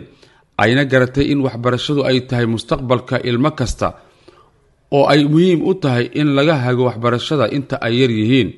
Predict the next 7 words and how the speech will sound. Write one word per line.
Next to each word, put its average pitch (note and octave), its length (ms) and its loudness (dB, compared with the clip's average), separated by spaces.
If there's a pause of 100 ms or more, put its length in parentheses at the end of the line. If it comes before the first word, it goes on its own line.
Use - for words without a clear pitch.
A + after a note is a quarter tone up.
(280)
Cabdiye C#3+ 380 2
ayaa F3 200 2
Sooma D#3+ 300 2
u F#3 120 2
sheegtay B2 600 2
afarta C3+ 420 -4
kale C#3 260 0